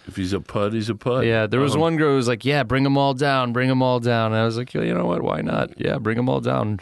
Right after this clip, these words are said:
Speaker 2: Uh, they're, unless they're, you know, unless they're innocent. But I mean, who can? Who knows? Who,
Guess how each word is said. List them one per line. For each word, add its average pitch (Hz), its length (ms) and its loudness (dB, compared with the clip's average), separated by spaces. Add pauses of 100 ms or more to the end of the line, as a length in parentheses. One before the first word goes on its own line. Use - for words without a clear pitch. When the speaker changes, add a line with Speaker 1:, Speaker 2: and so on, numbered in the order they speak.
(160)
Speaker 2:
Uh, 107 360 2 (480)
they're, 107 220 0 (600)
unless 139 360 2
they're, 123 440 2
you 123 120 2
know, 107 360 0
unless 110 280 0
they're 104 160 0
innocent. 110 440 -2
But 98 260 -2
I 107 100 0
mean, 107 180 0
who 113 160 0
can? 110 240 -2
Who 123 180 0
knows? 147 520 -4
Who, 113 120 -4